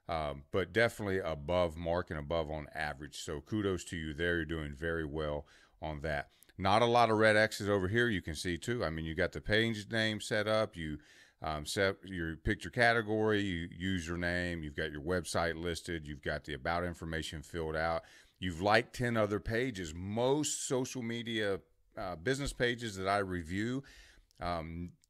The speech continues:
don't like any other pages. So that's great. Now, one thing I will suggest and drive home on that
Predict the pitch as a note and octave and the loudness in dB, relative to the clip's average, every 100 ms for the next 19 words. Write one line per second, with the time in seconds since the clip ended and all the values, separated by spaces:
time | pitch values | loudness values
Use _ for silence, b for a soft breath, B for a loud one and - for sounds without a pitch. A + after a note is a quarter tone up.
0 | _ B2 A#2 B2+ A#2+ A2+ A#2+ A2+ A2 G2+ | _ 4 4 4 2 2 0 0 0 0
1 | A2 G#2+ G2 D2 - G2 D2+ G2+ G#2 - | 0 0 0 -6 -4 -4 -2 -2 -2 -4
2 | - F2+ F#2+ E2+ D#2+ F2 F2+ A2 G#2+ G#2 | -8 -2 0 0 -2 -2 0 0 0 -2
3 | F#2+ G2 G#2+ G#2+ E2 G#2 G2 F2 F#2 F2 | 0 0 -2 -4 -2 -2 -2 -2 0 2
4 | E2 F#2+ G2+ F2+ E2 D2 E2+ G2+ | 2 -2 -2 -2 -4 -2 0 0